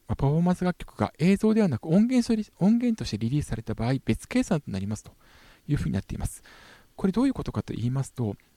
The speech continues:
これ自分が以前、あの、ビルボールジャパンに問い合わせをした時に分かったことなんですけれども、言語の違いだけが、言語だけが違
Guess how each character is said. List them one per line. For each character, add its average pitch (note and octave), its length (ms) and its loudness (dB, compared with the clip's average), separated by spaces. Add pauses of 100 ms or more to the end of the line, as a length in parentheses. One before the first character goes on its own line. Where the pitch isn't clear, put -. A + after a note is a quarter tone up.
(100)
こ - 80 -6
れ C3+ 60 -4
自 B2 120 -4
分 A3 160 0
が C#4 80 -4
以 D4 120 -4
前、 C#3+ 100 0 (100)
あ G2+ 60 -2
の、 G2 340 -4 (1120)
ビ C3 100 0
ル D#3 60 0
ボ F3 80 -4
ー - 40 0
ル F3+ 40 -2
ジ - 60 -10
ャ - 40 -6
パ F#3+ 120 -2
ン D3 40 -2
に G#2+ 80 -6
問 D3+ 180 -2
い - 20 0
合 D#3 40 0
わ D#3 60 -2
せ - 120 -8
を D#3+ 80 -4
し - 60 -10
た - 60 -8
時 - 200 -6
に - 80 -6
分 F#2+ 100 -6
か A#2 100 -4
っ - 40 -4
た - 120 -12
こ - 120 -14
と G#2+ 100 -12
な G2 140 -2
ん - 40 -10
で A#2 120 -6
す - 120 -18
け - 100 -12
れ F#2 100 -10
ど G2+ 100 -6
も、 A2 300 0 (840)
言 D4+ 280 2
語 A#3 100 0
の G2+ 80 -2
違 G2+ 320 -4
い - 80 -8 (260)
だ E3+ 120 2
け C#4+ 160 -4
が、 - 160 -6 (580)
言 C#4+ 160 0
語 C#3 140 0
だ D3+ 100 -2
け G3+ 80 -4
が A#3 100 0
違 C#3+ 180 -4